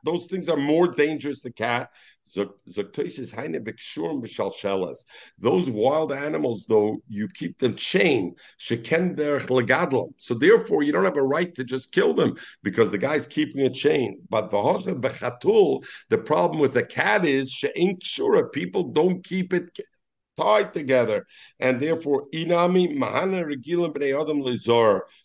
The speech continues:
Or Tosha says another thing. You see a, you see a,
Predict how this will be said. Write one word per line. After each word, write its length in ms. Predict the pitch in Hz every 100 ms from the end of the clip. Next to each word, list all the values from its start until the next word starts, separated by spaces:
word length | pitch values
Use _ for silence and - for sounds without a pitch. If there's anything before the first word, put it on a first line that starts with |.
| -
Or 140 | 90
Tosha 200 | 92 143
says 260 | 139 151 135
another 320 | 135 147 147
thing. 240 | 143 113 101
You 160 | 113
see 260 | 113 165 170
a, 120 | 139 -
you 120 | 123
see 320 | 120 170 175
a, 260 | 143 123 117